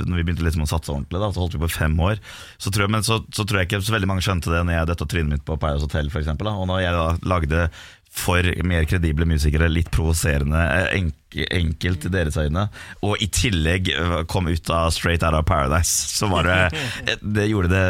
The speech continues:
Speaker 1: et litt ekstra snev av, eh, provoserende, da, for, eh, mange musikere der ute. Jeg synes jo det er ganske gøy, for at,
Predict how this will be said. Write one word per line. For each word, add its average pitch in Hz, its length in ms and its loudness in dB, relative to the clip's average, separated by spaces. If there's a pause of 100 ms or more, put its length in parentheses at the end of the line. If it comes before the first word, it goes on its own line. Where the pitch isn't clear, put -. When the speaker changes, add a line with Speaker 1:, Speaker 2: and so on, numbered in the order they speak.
(100)
Speaker 1:
et 90 180 0
litt 92 220 0
ekstra 82 560 0
snev 76 420 0
av, 76 380 2
eh, 76 180 2
provoserende, 78 640 2
da, 82 100 2
for, 80 300 0
eh, 76 260 2
mange 76 380 2 (240)
musikere 76 560 0
der 71 80 2
ute. 87 160 0 (320)
Jeg 131 100 2
synes 127 160 0
jo 101 60 2
det 101 80 4
er 104 80 4
ganske 92 240 2
gøy, 113 160 2
for 98 80 2
at, - 240 -16